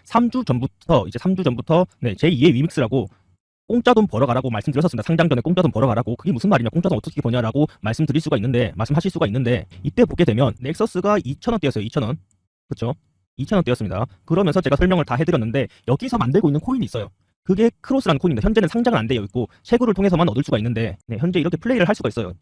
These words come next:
텔레그램을 통해서, 네, 채굴을 해가지고 돈을 벌 수 있다라고 볼 수, 보시면 됩니다. 상장하고 나면 팔면 되겠죠, 이거를.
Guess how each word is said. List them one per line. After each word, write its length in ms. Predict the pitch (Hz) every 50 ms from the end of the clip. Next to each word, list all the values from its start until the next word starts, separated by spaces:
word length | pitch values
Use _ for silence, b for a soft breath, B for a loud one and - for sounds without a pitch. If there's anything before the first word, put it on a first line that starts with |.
| _ -
텔레그램을 280 | 170 185 175 156 143
통해서, 380 | - 170 165 156 151 151 180 175 _ _ _
네, 80 | - 107
채굴을 340 | - - 180 - 175 170
해가지고 440 | 160 160 170 151 120 120 160 185 - _ _ _
돈을 200 | - 113 143 180
벌 100 | 160 151
수 80 | - 151
있다라고 340 | 120 - 120 110 117 160 160
볼 160 | - 113 117
수, 120 | - - _ _
보시면 260 | - 120 - 120 117
됩니다. 260 | 107 110 117 101 110
상장하고 360 | 107 - - - 160 190 185 165
나면 200 | 113 113 123 -
팔면 200 | - 208 226 170
되겠죠, 200 | 107 120 127 101
이거를. 260 | 95 107 95 95 127